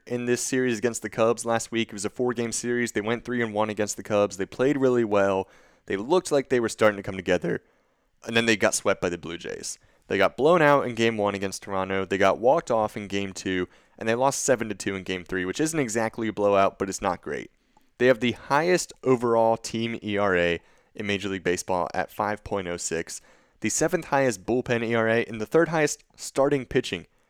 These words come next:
E R A at five point three. I mean, that's not good. You can't have your starting pitchers have that high of an E R A.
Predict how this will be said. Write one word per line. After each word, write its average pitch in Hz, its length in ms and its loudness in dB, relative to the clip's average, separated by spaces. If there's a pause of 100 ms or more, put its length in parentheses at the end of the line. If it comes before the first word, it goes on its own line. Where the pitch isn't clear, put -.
(200)
E 120 120 4
R 110 180 4
A 85 200 2 (120)
at - 180 -6
five 117 300 -2
point 117 300 -6
three. 104 300 -4 (460)
I - 80 -6
mean, 143 120 0
that's 156 200 0
not 139 440 0
good. 123 260 4
You 101 80 -4
can't 147 300 -2
have 131 240 0
your 113 100 -2
starting 127 460 -2
pitchers 117 380 -2
have 113 220 0
that 110 220 2
high 117 160 0
of 104 80 -2
an 101 160 -6
E 104 140 -4
R 95 180 0
A. 135 200 -2